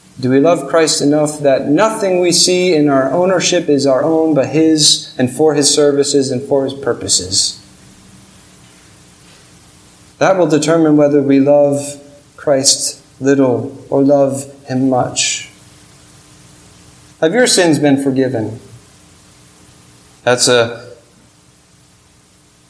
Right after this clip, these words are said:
question that comes out in verse forty-eight. He looks to her and says, "Your sins are forgiven." Have our sins been forgiven? Do you know the Lord Jesus Christ as Savior? Christ himself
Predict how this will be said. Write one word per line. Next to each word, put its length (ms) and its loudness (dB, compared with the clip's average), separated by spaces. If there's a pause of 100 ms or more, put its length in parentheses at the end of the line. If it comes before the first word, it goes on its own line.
(880)
question 540 2
that 200 2
comes 240 4
out 220 4
in 160 4
verse 260 0
forty-eight. 520 2
He 100 0
looks 280 0
to 100 -2
her 100 -2
and 100 -2
says, 220 0
"Your 100 0
sins 300 0
are 60 0
forgiven." 500 0
Have 160 2
our 160 4
sins 300 0
been 260 0
forgiven? 560 -4 (260)
Do 120 0
you 160 4
know 180 4
the 80 2
Lord 260 2
Jesus 400 2
Christ 300 0
as 160 -2
Savior? 400 -4 (2500)
Christ 420 0
himself 800 0